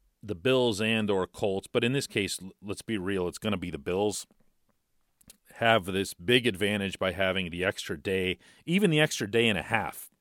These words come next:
Uh, football people will tell you that there is a difference between playing a night game and a day game in terms of your rest factor, your recovery factor. The games are gonna be a week apart,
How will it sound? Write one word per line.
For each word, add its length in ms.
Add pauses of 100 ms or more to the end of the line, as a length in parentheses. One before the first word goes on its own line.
(840)
Uh, 140
football 480
people 340
will 140
tell 240
you 180
that 160 (500)
there 280
is 180
a 60
difference 600 (920)
between 380
playing 280
a 60
night 280
game 240
and 80
a 60
day 240
game 260
in 60
terms 380
of 120
your 140
rest 340
factor, 400
your 200
recovery 500
factor. 440 (2750)
The 100
games 520
are 80
gonna 200
be 160
a 80
week 280
apart, 540